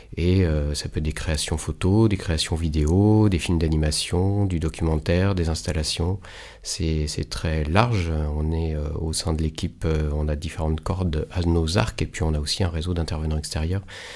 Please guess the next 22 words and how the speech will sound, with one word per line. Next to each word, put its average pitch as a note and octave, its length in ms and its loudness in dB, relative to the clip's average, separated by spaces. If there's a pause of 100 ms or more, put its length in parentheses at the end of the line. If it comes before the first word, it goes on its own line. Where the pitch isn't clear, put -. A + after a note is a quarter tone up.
(180)
qui - 140 -10
peuvent, E2+ 380 -2
euh, D2 320 0 (100)
prendre D#2+ 340 -2
en D2 80 2
main F2+ 380 2
ces, E2+ 600 -4
euh, D2+ 420 -4
ces, D#2 360 -2
ces - 140 -6
projets F#2+ 340 0 (300)
de F2 100 4
création. E2+ 520 2 (840)
L'idée E2+ 440 4
à G2 60 2
chaque - 220 -2
fois, G2+ 220 2
c'est E2 220 -2
de D#2 260 2
faire F#2 240 2
ensemble, G#2 480 2 (880)
euh, D#2 720 0